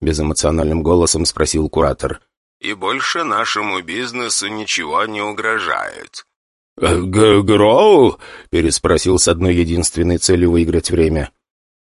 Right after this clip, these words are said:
Дело в том, что в погоне за результатом он немного забыл, что именно от него требовалось. Устранив Грушина, он почему-то решил, что все остальные проблемы сами собой устранятся.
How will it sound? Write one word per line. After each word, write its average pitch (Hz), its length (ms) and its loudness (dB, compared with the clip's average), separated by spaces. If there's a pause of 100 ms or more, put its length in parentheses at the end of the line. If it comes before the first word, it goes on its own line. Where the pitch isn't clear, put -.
(180)
Дело 92 320 4
в - 60 -6
том, 117 180 2
что - 160 -2
в - 80 -4
погоне 104 400 2
за 98 120 4
результатом 104 680 2
он 104 120 4
немного 107 400 4
забыл, 107 400 4
что 127 300 4
именно 113 380 4
от 101 120 -2
него 101 240 6
требовалось. 78 880 2
Устранив 90 600 0
Грушина, 98 480 4
он 92 140 2
почему-то 98 480 0
решил, 139 320 2
что - 180 0
все 143 200 2
остальные 123 480 4
проблемы 135 420 4
сами 123 260 4
собой 95 320 4
устранятся. 73 760 0